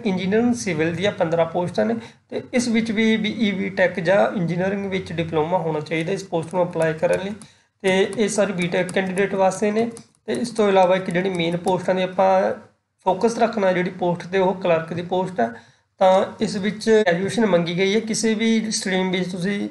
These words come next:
ਬੀ ਏ, ਬੀ ਕਾਮ, ਬੀ ਐਸ ਸੀ ਜਾਂ ਕੋਈ ਵੀ graduation ਕੀਤੀ ਹੈ ਤਾਂ ਇਸ post ਨੂੰ apply ਕਰ ਸਕਦੇ ਹੋ। ਅਤੇ salary ਇਸ ਦੀ ਵੀ seventh central pay commission ਦੇ according ਹੀ salary ਰਹੇਗੀ। total ਪੋਸਟਾਂ clerk ਦੀਆਂ ਇੱਕ ਸੌ ਚਾਲੀ ਪੋਸਟਾਂ ਨੇ। ਦੋਸਤੋ main focus ਇਸ 'ਤੇ ਰੱਖੋ, ਕਾਫੀ ਚੰਗੀ post ਹੈ ਇਹ।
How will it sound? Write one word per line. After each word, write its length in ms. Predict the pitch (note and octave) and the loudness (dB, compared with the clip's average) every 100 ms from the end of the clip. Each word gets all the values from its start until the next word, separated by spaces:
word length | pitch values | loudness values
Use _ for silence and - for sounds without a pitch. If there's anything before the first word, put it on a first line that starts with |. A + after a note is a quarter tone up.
| - | -8
ਬੀ 120 | E3 E3+ | -6 -2
ਏ, 60 | F3+ | -2
ਬੀ 160 | E3 | -2
ਕਾਮ, 280 | E3 E3+ E3+ | -4 -2 -2
ਬੀ 140 | E3 E3 | -2 -4
ਐਸ 140 | E3 | -4
ਸੀ 100 | G3+ | -4
ਜਾਂ 160 | F3 F#3 | -4 -4
ਕੋਈ 280 | F#3+ G#3 | -2 0
ਵੀ 140 | G#3 A3+ | 0 0
graduation 480 | F3 E3+ D#3+ D#3+ F#3 | 2 0 0 -8 -10
ਕੀਤੀ 300 | G3 - A3+ | -12 -2 0
ਹੈ 80 | |
ਤਾਂ 100 | G#3+ | 2
ਇਸ 100 | F#3+ | 0
post 340 | - G3 E3+ F#3 | -2 -4 -4 -2
ਨੂੰ 100 | F#3 | -2
apply 340 | F3+ E3+ D#3 | 0 0 0
ਕਰ 180 | D3+ F3 | 0 -4
ਸਕਦੇ 280 | - F3+ F#3+ | -2 -2 -2
ਹੋ। 60 | G#3+ - _ _ G#3 | -10 -14 _ _ 0
ਅਤੇ 100 | G#3 | 2
salary 400 | G#3+ G3 G3+ A#3+ | 2 2 2 0
ਇਸ 240 | A#3+ F3 | -2 -2
ਦੀ 120 | A#3 | 0
ਵੀ 180 | A3+ A#3 | 2 2
seventh 500 | A3 F#3 F3 F3+ F3+ G#3 G3+ | 4 4 2 0 0 2 2
central 480 | G3 E3+ D#3+ F3+ F3+ | 0 0 0 -2 -2
pay 160 | F3 | -4
commission 420 | F3 F3 E3+ G#3+ | -4 -6 -4 -2
ਦੇ 80 | F#3 | -2
according 360 | - E3+ E3 F3 | -4 -4 -2 -2
ਹੀ 100 | A3+ | -2
salary 320 | F#3+ E3 F3 | -2 -2 0
ਰਹੇਗੀ। 340 | E3 D#3+ G3+ A3+ - | 0 0 -2 -6 0
total 260 | G#3+ G#3+ | 0 0
ਪੋਸਟਾਂ 440 | G#3+ G3 F3+ - G#3+ | 0 -2 -2 -2 -2
clerk 360 | G#3 E3+ - | 2 2 2
ਦੀਆਂ 220 | F3+ G3+ C4+ - _ _ _ | -2 -2 -6 -8 _ _ _
ਇੱਕ 100 | - | -10
ਸੌ 120 | - A#3+ | -2 -2
ਚਾਲੀ 380 | - G3 E3 | 0 2 2
ਪੋਸਟਾਂ 420 | D#3+ D#3+ D3 - D#3 | 2 -2 -2 0 0
ਨੇ। 100 | D#3 - - | -2 -14 -8
ਦੋਸਤੋ 180 | F#3+ G#3 | -2 0
main 240 | G3+ F3+ F3+ | 2 0 0
focus 320 | G3 F3+ G3+ | 0 0 0
ਇਸ 160 | F3 | -2
'ਤੇ 100 | - | 0
ਰੱਖੋ, 220 | A3 G#3 A3 | 0 0 0
ਕਾਫੀ 280 | F#3+ F3 | 2 2
ਚੰਗੀ 260 | G3 F3+ F3+ | 0 -2 -2
post 360 | F#3+ F#3+ F#3+ G3+ | -2 -4 0 0
ਹੈ 40 | |
ਇਹ। 200 | F#3+ A3 | 0 -4